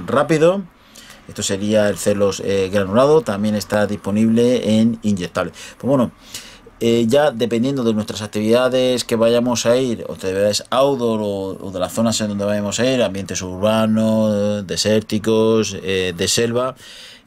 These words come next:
eh, pues ya lo iremos adaptando con los elementos que no, eh, que lo mejor es preguntar que vayamos a necesitar allí.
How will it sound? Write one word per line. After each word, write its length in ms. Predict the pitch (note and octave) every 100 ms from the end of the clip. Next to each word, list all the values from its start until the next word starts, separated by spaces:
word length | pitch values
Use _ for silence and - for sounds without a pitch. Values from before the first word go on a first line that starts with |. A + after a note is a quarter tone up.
| -
eh, 260 | - A2 G#2+
pues 180 | G2+ F2
ya 180 | B2 - _
lo 280 | B2 A#2+ A#2
iremos 440 | A#2 C3+ A#2+ - -
adaptando 640 | A2 B2+ B2 C#3 C#3+ E3 - _ _ -
con 160 | B2+
los 140 | B2+ B2+
elementos 480 | B2+ C3+ C3 C3 -
que 100 | A2
no, 220 | A2 G#2
eh, 360 | - A2 G#2+ - -
que 100 | -
lo 100 | A2
mejor 220 | G#2 A#2 A2
es 60 |
preguntar 580 | A2 A2+ A2+ A2+ B2+ B2+
que 100 | A2
vayamos 440 | G2+ G#2 A#2 B2+
a 180 | - G2+
necesitar 680 | G2+ F2 E2 F2+ G#2 A2+ A2 -
allí. 320 | E2+ E2 D#2